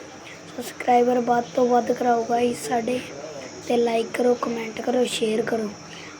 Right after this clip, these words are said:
ਹਾਂਜੀ, ਜੇ ਅੱਜ ਦਾ ਵਲੌਗ ਪਸੰਦ ਆਇਆ ਹੋਵੇ, ਜ਼ਰੂਰ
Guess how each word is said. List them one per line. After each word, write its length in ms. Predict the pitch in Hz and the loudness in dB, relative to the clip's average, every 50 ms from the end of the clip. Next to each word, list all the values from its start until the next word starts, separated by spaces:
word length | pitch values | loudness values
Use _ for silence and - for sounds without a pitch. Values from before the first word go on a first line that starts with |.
| - 262 | -4 0
ਹਾਂਜੀ, 280 | 247 247 240 247 240 | 2 4 4 4 4
ਜੇ 200 | 233 254 247 247 | 6 6 6 6
ਅੱਜ 140 | 240 226 - | 6 4 2
ਦਾ 80 | 254 247 | 0 2
ਵਲੌਗ 240 | 233 240 240 240 240 | 4 4 4 4 2
ਪਸੰਦ 500 | 240 - - - - 240 240 233 226 247 | 0 -6 -8 -6 -4 -2 -2 0 2 2
ਆਇਆ 200 | 240 247 247 247 | 4 4 4 2
ਹੋਵੇ, 220 | 247 240 254 247 247 - - - - - - - - - 370 - - - - - - - 226 | 2 2 0 -2 -2 -6 -10 -14 -14 -16 -16 -14 -14 -12 -10 -10 -10 -10 -10 -10 -10 -2 2
ਜ਼ਰੂਰ 360 | 240 247 240 247 254 262 | 4 6 6 6 6 4